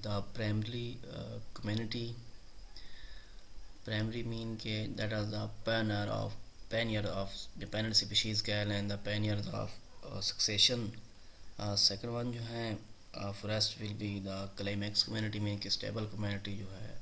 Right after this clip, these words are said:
वो, अ, फॉरेस्ट जो है स्टेबल कम्युनिटी बना देते हैं, क्लाइमैक्स कम्युनिटी से कहते हैं। एक चीज़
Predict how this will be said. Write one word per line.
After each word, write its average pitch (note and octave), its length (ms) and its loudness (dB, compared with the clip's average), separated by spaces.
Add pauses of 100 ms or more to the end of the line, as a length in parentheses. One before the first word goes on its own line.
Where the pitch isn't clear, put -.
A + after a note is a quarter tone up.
वो, G2+ 680 -2
अ, F#2 140 -4
फॉरेस्ट F#2+ 360 -4
जो G#2 100 -2
है G2 80 -2
स्टेबल G#2 300 -2
कम्युनिटी G#2+ 340 0
बना A2 220 0
देते G#2 260 0
हैं, G2 320 -4 (120)
क्लाइमैक्स G2+ 380 0
कम्युनिटी G#2+ 320 -2
से G#2+ 140 2
कहते G#2 260 -4
हैं। G#2 180 -6 (1080)
एक - 300 -4
चीज़ D3 260 2